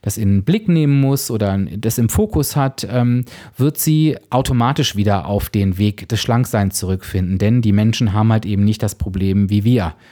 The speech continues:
Die essen sich dann irgendwie einen Tag voll und sparen die Kalorien dann in den nächsten fünf Tagen wieder ein,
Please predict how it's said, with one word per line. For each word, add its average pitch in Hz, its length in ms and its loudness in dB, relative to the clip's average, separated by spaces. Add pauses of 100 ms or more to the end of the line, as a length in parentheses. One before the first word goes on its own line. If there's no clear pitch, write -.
(320)
Die 101 140 -6
essen - 280 -2
sich 107 140 -2
dann 101 120 2
irgendwie 110 280 2
einen 107 200 2
Tag 107 280 -2
voll 131 440 0
und 110 380 0
sparen 110 440 0
die 107 80 0
Kalorien 104 540 0
dann 110 300 2 (160)
in 107 80 -4
den 101 100 4
nächsten 107 320 0
fünf 101 260 0
Tagen 104 340 0
wieder 98 180 2
ein, 113 280 2